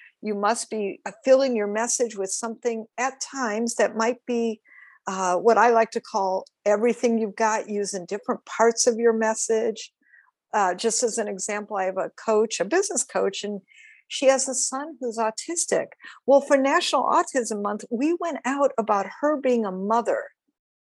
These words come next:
right? It wasn't about being a business coach. And yet that's the very story that got her featured. That's the, one of the great stories that got her, you know, highlighted for her business and actually drove major business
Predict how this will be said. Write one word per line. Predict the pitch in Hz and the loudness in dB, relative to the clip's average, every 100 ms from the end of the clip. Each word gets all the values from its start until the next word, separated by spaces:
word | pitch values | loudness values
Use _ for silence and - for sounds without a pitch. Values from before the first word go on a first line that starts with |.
| _ _ | _ _
right? | 196 220 247 - | -2 2 2 2
It | 285 | 0
wasn't | 320 370 349 | 0 -2 -2
about | 254 220 175 | 2 2 2
being | 214 208 185 | -4 -6 -6
a | |
business | 175 175 165 165 | -8 -10 -8 -10
coach. | - 175 180 - - - - | -8 -10 -10 -14 -18 -8 0
And | 254 | 4
yet | 262 262 262 | 4 2 0
that's | 247 294 311 - | -2 -2 -2 -2
the | 240 | 0
very | 202 196 180 170 | 2 4 4 4
story | - - 185 165 147 - _ _ | 0 0 0 0 -6 -14 _ _
that | 208 202 | -4 -2
got | 190 185 | -2 -2
her | - 175 | -2 -4
featured. | - 190 180 175 180 | 0 -2 0 -2 -2
That's | 240 277 294 - | 0 0 0 -2
the, | 233 202 - | -2 -2 -6
one | 190 208 240 240 | -8 0 4 4
of | 196 | 4
the | 185 160 - - - | 0 -2 -14 -10 2
great | 214 208 | 2 2
stories | - - 208 190 180 - - _ - | 0 2 2 2 0 -6 -14 _ -2
that | 208 - | -2 0
got | 202 202 190 | 0 0 -2
her, | 208 202 202 - | -2 0 0 -4
you | 247 190 | -6 -2
know, | 208 185 | -2 -2
highlighted | 165 196 294 214 190 208 214 | 2 2 4 4 2 -2 -2
for | 214 214 | -4 0
her | 233 233 | 0 0
business | 240 330 - 226 233 - _ - | -2 -2 -4 -6 -6 -10 _ -8
and | - | -4
actually | 247 262 - 277 | -2 -4 -4 -6
drove | 214 202 247 311 339 202 - - | -6 -2 0 0 -2 -6 -12 -6
major | 196 185 175 185 | -2 -2 0 -2
business | 180 175 160 170 165 - | 0 -2 -2 -4 -4 -6